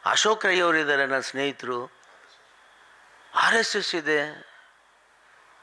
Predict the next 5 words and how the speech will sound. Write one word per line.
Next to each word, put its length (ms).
ಮಹಿಳಾ 340
ಸಂಘ, 340
ಸಂಘಟನೆಗಳಿದೆ. 1000
ಇವರೆಲ್ಲ 460
ಇವತ್ತು 420